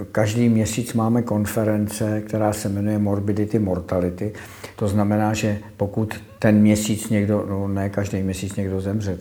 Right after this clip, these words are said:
jak jsem říkal, to není tak častý. My děláme něco přes sto srdečních operací měsíčně, jo. Eh, tak to probíráme důkladně, jaký byl to, anebo když vznikla nějaká závažnější komplikace,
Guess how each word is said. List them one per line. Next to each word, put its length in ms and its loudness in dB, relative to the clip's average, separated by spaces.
jak 160 -4
jsem 140 -4
říkal, 240 -2
to 120 -6
není 220 -4
tak 200 -4
častý. 420 -6
My 180 0
děláme 360 4
něco 280 0
přes 320 -2
sto 220 -4
srdečních 580 -4
operací 560 -4
měsíčně, 600 -4
jo. 120 -6
Eh, 480 2
tak 360 -2
to 120 2
probíráme 1000 2
důkladně, 880 0
jaký 400 0
byl 360 0
to, 180 -4
anebo 280 2
když 460 0
vznikla 640 -2
nějaká 420 2
závažnější 680 0
komplikace, 760 -2